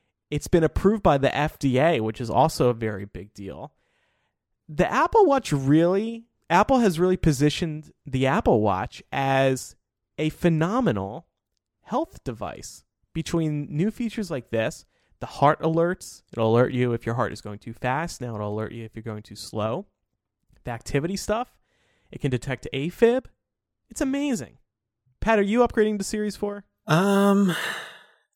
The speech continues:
Speaker 2: I would like to just for all the more advanced fitness stuff,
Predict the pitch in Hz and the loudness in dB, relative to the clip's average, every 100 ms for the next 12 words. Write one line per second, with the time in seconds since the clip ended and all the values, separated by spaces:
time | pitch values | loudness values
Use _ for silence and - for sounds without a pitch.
0 | _ - 147 175 175 143 160 147 135 127 | _ -2 2 4 2 2 2 2 2 4
1 | 135 - - 160 156 160 117 127 127 - | 2 -2 -2 2 4 4 2 2 2 0
2 | - 127 123 110 110 117 113 110 110 110 | 2 4 6 4 4 4 4 6 6 4
3 | 113 113 113 110 101 104 110 - - 110 | 4 4 4 4 4 4 4 2 4 4
4 | 117 127 - - 143 147 147 - | 6 4 2 0 2 2 0 -8